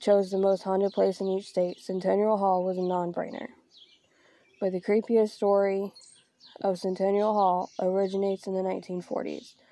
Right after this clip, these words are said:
when it used to be a high school. The story says that a student was playing her clarinet,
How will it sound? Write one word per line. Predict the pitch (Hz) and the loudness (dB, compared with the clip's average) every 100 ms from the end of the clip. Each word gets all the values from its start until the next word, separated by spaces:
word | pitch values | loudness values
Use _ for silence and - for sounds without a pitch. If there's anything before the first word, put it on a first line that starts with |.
| - - - _ | -20 -20 -20 _
when | 196 196 | -2 -2
it | - | 0
used | 196 - | -2 -2
to | 196 | 0
be | 190 | 0
a | |
high | 180 180 | 2 -2
school. | - - - - _ _ _ 269 | -6 -10 -10 -12 _ _ _ -8
The | 190 | -6
story | - 202 202 220 | -4 0 2 2
says | 214 196 185 | 2 2 2
that | 185 | 0
a | 185 | -2
student | 175 196 196 202 | -2 -2 0 0
was | 185 | -4
playing | - 190 196 196 220 - | -4 -2 0 -2 -6 -6
her | 202 | -6
clarinet, | - 226 226 202 185 | -2 -2 0 0 -2